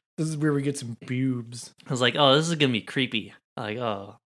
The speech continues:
Speaker 2: this is creepy already." And then he gets a camera out and starts recording.
Speaker 1: No.
Speaker 2: Bro.
Speaker 1: No. <laughs>
Speaker 2: Absolutely not. Oh.
Speaker 1: Just immensely unlikable.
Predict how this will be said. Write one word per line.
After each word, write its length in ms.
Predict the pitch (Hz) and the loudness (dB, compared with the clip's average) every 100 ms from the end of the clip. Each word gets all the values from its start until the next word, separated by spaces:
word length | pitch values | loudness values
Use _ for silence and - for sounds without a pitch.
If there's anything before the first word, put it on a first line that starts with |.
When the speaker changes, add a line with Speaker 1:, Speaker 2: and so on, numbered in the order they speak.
| _ | _
Speaker 2:
this 160 | - 139 | 0 0
is 160 | 120 - | 0 -4
creepy 320 | 139 127 113 | -4 -2 -4
already." 260 | 101 113 | -4 -4
And 120 | - 185 | 0 4
then 80 | |
he 80 | 214 | 4
gets 160 | 208 208 | 4 2
a 80 | 165 | -2
camera 560 | - - 175 190 151 | -4 0 2 4 2
out 300 | 131 107 101 - _ _ _ _ | 2 -2 -4 -12 _ _ _ _
and 100 | 147 | -2
starts 300 | - 175 - | 4 4 4
recording. 760 | 165 151 - 160 156 113 95 101 - - | 2 0 4 6 8 6 0 -10 -12 -2
Speaker 1:
No. 540 | 139 143 143 123 101 | 2 6 6 4 0
Speaker 2:
Bro. 680 | - 247 254 170 113 104 101 - _ | 4 8 10 10 8 4 -6 -16 _
Speaker 1:
No. 720 | 139 147 160 160 151 139 135 - - - | 2 8 10 12 10 8 4 0 -12 -20
<laughs> 280 | _ _ _ | _ _ _
Speaker 2:
Absolutely 1160 | - 233 226 - 170 151 143 165 196 170 151 139 | 4 4 4 0 2 2 2 2 2 0 -2 -2
not. 640 | 123 123 139 180 107 104 - _ _ 165 | -2 2 4 4 4 0 -6 _ _ 0
Oh. 420 | 190 165 113 104 - _ _ _ _ _ - | 2 2 0 -6 -18 _ _ _ _ _ -8
Speaker 1:
Just 360 | 165 254 - | 4 4 4
immensely 680 | 214 170 151 143 135 143 135 | 4 6 8 6 4 2 2
unlikable. 720 | 117 117 113 127 117 107 107 | 2 -2 -4 -4 -4 -6 -8